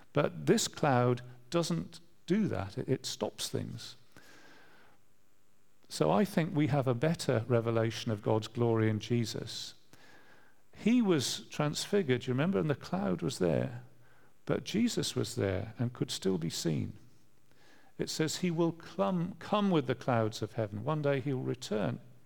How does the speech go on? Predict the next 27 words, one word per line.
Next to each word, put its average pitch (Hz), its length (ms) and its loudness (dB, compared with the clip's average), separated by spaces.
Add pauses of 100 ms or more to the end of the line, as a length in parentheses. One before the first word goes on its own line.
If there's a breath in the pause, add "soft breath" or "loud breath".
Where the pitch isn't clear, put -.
with 123 200 -2
clouds. 107 600 -6 (2750 soft breath)
And 151 500 4 (240)
we 180 420 4
will 156 180 2
have 135 180 0
a 135 80 2
privilege 120 720 -2
that - 160 -2
those 131 320 2
people 117 580 -2
never 123 240 2
had, 110 420 -6 (800 soft breath)
because - 640 -2
when 165 200 4
they 156 160 6
got - 340 0
close 127 300 2
to - 100 0
the 120 140 2
glory 120 360 4
of 107 140 0
God, 117 240 4
all 175 240 2
they 156 160 2
could - 200 -2
see 123 500 0